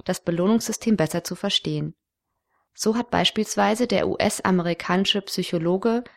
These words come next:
Burris Frederick Skinner Verstärkungsmechanismen bei Ratten untersucht.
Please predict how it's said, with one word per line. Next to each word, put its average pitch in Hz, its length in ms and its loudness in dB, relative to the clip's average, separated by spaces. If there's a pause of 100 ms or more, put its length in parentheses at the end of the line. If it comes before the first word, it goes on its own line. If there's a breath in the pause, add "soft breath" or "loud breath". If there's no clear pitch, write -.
(160 loud breath)
Burris 190 320 2
Frederick 175 420 0
Skinner 202 500 2 (120)
Verstärkungsmechanismen 220 1120 2
bei 226 100 2
Ratten 165 300 0
untersucht. 156 680 -4